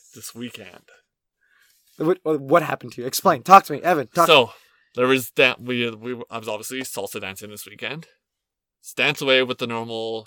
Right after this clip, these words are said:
Speaker 1: community, blah, blah, blah. All of a sudden, a girl walks in. I'm just like,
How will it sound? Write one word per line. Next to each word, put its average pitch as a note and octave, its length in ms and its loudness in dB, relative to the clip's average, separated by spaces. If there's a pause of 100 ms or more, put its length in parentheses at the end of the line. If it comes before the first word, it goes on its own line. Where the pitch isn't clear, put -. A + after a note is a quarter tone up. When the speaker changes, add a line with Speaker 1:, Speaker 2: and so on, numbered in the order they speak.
(120)
Speaker 1:
community, G#2 440 -10
blah, G2+ 240 -14
blah, G2 120 -20
blah. G2+ 280 -12 (840)
All B2+ 180 -4
of B2 60 -8
a - 20 -10
sudden, C3 200 -6
a B2+ 60 -4
girl C3 280 -2
walks G#2 360 -6
in. F#2 220 -16
I'm F2 140 -20
just F#2+ 180 -20
like, F#2 180 -18